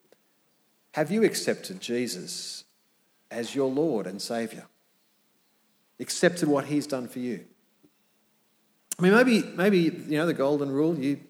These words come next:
you like that, you live by that, you, you do unto others, that you try to do that.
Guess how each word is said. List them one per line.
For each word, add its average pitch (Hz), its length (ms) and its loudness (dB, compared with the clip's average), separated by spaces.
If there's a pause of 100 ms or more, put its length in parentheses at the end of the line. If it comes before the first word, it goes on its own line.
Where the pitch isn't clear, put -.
(120)
you 135 120 -4
like 147 240 0
that, 147 240 -2
you 120 80 -4
live 131 200 -2
by 135 180 0
that, 139 360 -2
you, 113 160 -4 (500)
you 120 140 -8
do 127 220 2
unto 131 260 -2
others, 131 380 -2
that 117 140 -2 (140)
you 117 120 -8
try 127 240 -2
to 131 60 0
do 123 160 -2
that. 127 340 -4